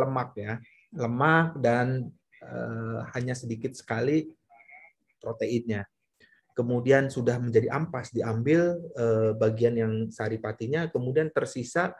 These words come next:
eh, ya, ya ampas gitu, bagian yang, eh, sisa yang terkontaminasi oleh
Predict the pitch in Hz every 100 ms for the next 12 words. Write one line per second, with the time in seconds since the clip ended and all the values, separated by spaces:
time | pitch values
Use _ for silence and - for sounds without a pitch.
0 | - _ _ _ - 120 117 117 120 127
1 | 127 127 127 160 180 156 135 113 107 101
2 | 110 113 143 156 131 117 113 117 117 -
3 | _ _ _ 113 110 104 104 104 104 101
4 | 104 - _ - - 110 139 170 143 139
5 | 143 - _ _ _ 156 147 - 135 131
6 | 127 123 120 113 110 165 160 123 110 139
7 | 156 -